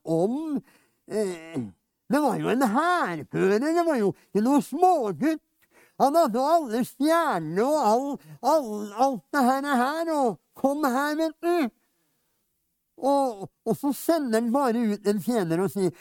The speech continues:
«Gå og dukk deg sju ganger i Jordan.» Han blei så sinna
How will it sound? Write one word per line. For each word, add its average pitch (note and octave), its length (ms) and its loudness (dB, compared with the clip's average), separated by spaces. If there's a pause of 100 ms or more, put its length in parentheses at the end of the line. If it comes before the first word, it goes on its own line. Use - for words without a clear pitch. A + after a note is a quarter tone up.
(220)
«Gå G#3 120 6 (160)
og F3+ 160 -4
dukk G3+ 200 -2 (200)
deg B3 160 2
sju A3+ 300 -4
ganger F#3 460 0
i G3+ 140 -2
Jordan.» E3+ 520 -2 (1400)
Han C#4+ 300 0
blei B3 400 2
så C4 400 -2
sinna D4 540 0